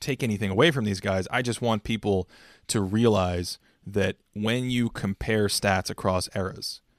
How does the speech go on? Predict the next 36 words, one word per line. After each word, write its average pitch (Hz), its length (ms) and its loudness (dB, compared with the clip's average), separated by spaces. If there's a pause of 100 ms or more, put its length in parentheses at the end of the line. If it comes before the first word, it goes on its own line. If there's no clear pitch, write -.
(260)
when 107 400 0
you 110 200 2
say, 92 580 0 (480)
you 117 120 2
know, 92 120 4
"This 107 180 2
is 104 120 -2
the 101 80 -2
first 131 260 2
time 117 200 0
we've 101 140 0
seen 107 260 0
this 95 160 0
since 95 320 0
nineteen 101 280 -2
sixty-eight." 107 520 0 (180)
First 202 220 4
time 180 140 4
you've 143 100 2
seen 180 120 2
this 156 120 0
since 127 160 -4
nineteen 123 280 0
sixty-eight 143 480 -2
is 113 100 -2
because 113 360 -2
there 120 80 -2
were 117 100 2
a 110 40 2
hundred 127 280 0
and 113 120 -4
fifteen 117 380 -2
possessions 104 480 -2
in 98 80 0
the 98 80 -2
game, 98 440 -2